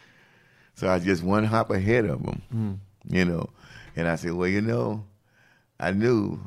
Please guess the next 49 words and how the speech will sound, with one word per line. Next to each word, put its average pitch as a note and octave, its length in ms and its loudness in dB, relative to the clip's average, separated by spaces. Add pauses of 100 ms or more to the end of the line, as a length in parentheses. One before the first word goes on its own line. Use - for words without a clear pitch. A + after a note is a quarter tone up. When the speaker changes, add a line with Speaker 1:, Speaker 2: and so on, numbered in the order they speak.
(480)
Speaker 1:
that E2+ 280 -2
these F#2+ 160 -2
people F2+ 240 -2
were D#2+ 120 -4
trying E2 300 -4
to - 20 -10
take F2 280 -4
over G2 280 0
me B1+ 320 -6 (140)
because C#2+ 540 -4 (480)
I E2+ 80 -4
can't F#2+ 320 0
seem G2 260 2
to F2+ 60 2
do G#2+ 260 2
anything, E2+ 460 4
and E2+ 100 4
they F2 80 4
seem F2+ 220 2
to E2+ 40 2
be E2 120 0
sitting F2+ 400 2
on E2 120 -2
my C2 120 -4
shoulder, F2 480 2
like D#2 180 -2
a G1+ 120 -6 (100)
thumb A2 360 4
on C2 220 0
me, A1+ 140 0
something - 320 0
like - 240 -2
that, - 340 -2
you - 140 0
know." F2 260 2 (840)
And F2 100 -2
I F2 80 2
released F#2+ 400 0
my E2+ 120 0
new A2 200 -2
stuff F#2 420 -4
on E2 200 -2
my G2+ 320 2
label, E2+ 420 -2
which E2+ 260 -4
is D#2 200 -2
Mister D#2 320 -6
Wood C#2 260 -4
Records. C#2 480 -10